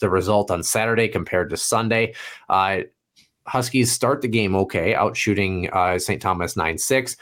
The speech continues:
get outshot eleven eight in period number two. Those are about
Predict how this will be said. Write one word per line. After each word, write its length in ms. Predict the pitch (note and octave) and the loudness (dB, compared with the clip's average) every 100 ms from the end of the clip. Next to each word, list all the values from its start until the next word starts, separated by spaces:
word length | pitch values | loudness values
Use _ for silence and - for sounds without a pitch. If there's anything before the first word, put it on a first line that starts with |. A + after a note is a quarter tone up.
| - - - | -18 -10 -2
get 140 | G#2+ | 0
outshot 400 | G2 - A2 G2 | 0 0 0 2
eleven 420 | E2+ G2+ G2+ G2+ | 2 0 0 0
eight 180 | - G#2 | 0 -2
in 80 | F#2 | -2
period 240 | - F#2 | -2 0
number 180 | F#2 E2+ | 0 -2
two. 240 | - A2+ G#2+ | 0 2 4
Those 240 | A2 A2 | 4 4
are 80 | G2+ | 2
about 340 | E2+ F2+ D#2+ | 2 0 -2